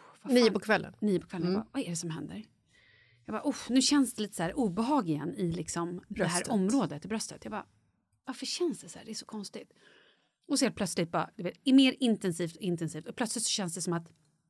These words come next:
Speaker 1: det är eld som skjuter genom venerna.
Speaker 2: Mhm.
Speaker 1: Och bara, "Ugh", blixtrar. Jag bara, "Ah, oh." Jag bara, "Fan, det här är inte bra."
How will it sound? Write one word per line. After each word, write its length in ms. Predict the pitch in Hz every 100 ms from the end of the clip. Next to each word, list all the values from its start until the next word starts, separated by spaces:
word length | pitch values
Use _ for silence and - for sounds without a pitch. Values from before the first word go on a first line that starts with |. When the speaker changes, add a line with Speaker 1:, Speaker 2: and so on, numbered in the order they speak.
| _ _ _ _ _
Speaker 1:
det 180 | 226 269 - 320
är 80 | 247
eld 240 | 247 240 247
som 180 | - 254
skjuter 720 | - - 466 - - 190 165 -
genom 360 | 233 262 226
venerna. 480 | 226 311 185 170 160 - _ _ _ _ _ _ _ _ 277
Speaker 2:
Mhm. 340 | 196 175 202 233
Speaker 1:
Och 60 |
bara, 100 | 277 285 453 370
"Ugh", 60 |
blixtrar. 460 | 302 330 - - 269
Jag 80 | 285
bara, 140 | - -
"Ah, 340 | 392 349 -
oh." 240 | - 269 269
Jag 120 | 240
bara, 100 | 202
"Fan, 340 | 202 - 202 202
det 60 |
här 140 | 214 240
är 40 |
inte 160 | 170 202
bra." 220 | 196